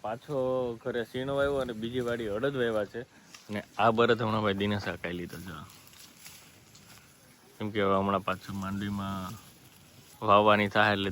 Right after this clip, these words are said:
દિનેશ કાકાને નબળું ન હાલે, એની હિસાબે એક પાછો એક્સચેન્જ કર્યો બળદ. અને બસ જો આવું હાલે. અને આજે સાંજે એક બહુ મસ્ત પ્રોગ્રામ છે અને એ છે જુનાગઢ,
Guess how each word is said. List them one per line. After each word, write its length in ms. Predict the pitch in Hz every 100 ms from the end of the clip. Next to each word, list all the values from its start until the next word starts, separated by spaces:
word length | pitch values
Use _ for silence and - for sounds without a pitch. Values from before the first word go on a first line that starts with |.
| 101
દિનેશ 240 | 104 101
કાકાને 300 | 104 104 98 95
નબળું 440 | 101 101 107 107
ન 40 | 113 120
હાલે, 200 | 98 98 - - - - -
એની 160 | 110 107
હિસાબે 360 | - 107 107 107 104 104
એક 80 | - - -
પાછો 280 | 110 113 - 127 - _ - - - 120
એક્સચેન્જ 400 | - - 170 151
કર્યો 200 | 123 117 117 101
બળદ. 220 | 117 147 - - - - - -
અને 160 | 135 139 135 131
બસ 220 | 135 139 131
જો 80 | 127 - - -
આવું 280 | 113 117 113
હાલે. 200 | 117 131 131
અને 100 | 120 - 117
આજે 260 | 131 180 202 180
સાંજે 360 | 131 123 135 131 123
એક 80 | 113 104
બહુ 140 | 117 123 117
મસ્ત 360 | 120 147 - - 123 - - - - - - -
પ્રોગ્રામ 480 | - 110 131 156 123
છે 140 | - 123 - - - - - - 113
અને 140 | 110 104 - 117
એ 20 | -
છે 160 | 110 92 -
જુનાગઢ, 560 | 123 143 151 120 113